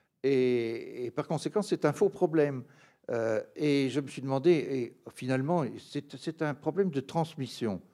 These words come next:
Alors, bienvenue ce soir, merci d'être là. C'est un problème de transmission, il faut, euh,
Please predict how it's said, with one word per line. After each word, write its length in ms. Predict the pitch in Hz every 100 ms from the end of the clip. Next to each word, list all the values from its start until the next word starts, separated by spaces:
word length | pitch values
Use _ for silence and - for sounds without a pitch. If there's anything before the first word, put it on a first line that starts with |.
| _ _ -
Alors, 220 | 107 - -
bienvenue 440 | 113 139 123 156
ce 120 | 160 147
soir, 400 | - 120 101 -
merci 380 | 127 143 - 151
d'être 220 | 135 135
là. 220 | 98 92 - - - _
C'est 200 | - 156
un 80 | 156
problème 340 | 160 175 208
de 80 | 170
transmission, 840 | - 165 160 170 151 - 185 208 190 - -
il 140 | 139
faut, 440 | - 180 196 196 - - _ _ -
euh, 240 | 135 131